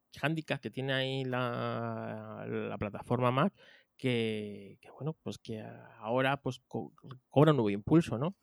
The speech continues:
Ahora, fíjate, toda la cantidad de juegos que hay compilados para, para iPad y para, y para el iPhone, pues que se van a poder jugar en el, en el Mac, por ejemplo, ¿no? Y, y bueno, inc-,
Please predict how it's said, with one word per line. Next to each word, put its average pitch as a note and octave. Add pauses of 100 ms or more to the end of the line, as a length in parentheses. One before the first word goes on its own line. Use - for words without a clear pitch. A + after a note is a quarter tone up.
(300)
Ahora, A#2
fíjate, B2
toda B2
la B2
cantidad A2+
de A#2
juegos B2+
que A#2
hay A#2
compilados A2+
para, G2+ (260)
para G2
iPad A#2+
y G#2
para, G2+ (400)
y A#2+
para G#2
el G2
iPhone, C#3
pues -
que -
se -
van F#2
a A#2
poder B2
jugar G2+ (200)
en G#2
el, F#2+ (540)
en A2
el -
Mac, C3 (140)
por -
ejemplo, B2+
¿no? E3+ (520)
Y, A2+
y -
bueno, A#2+
inc-, -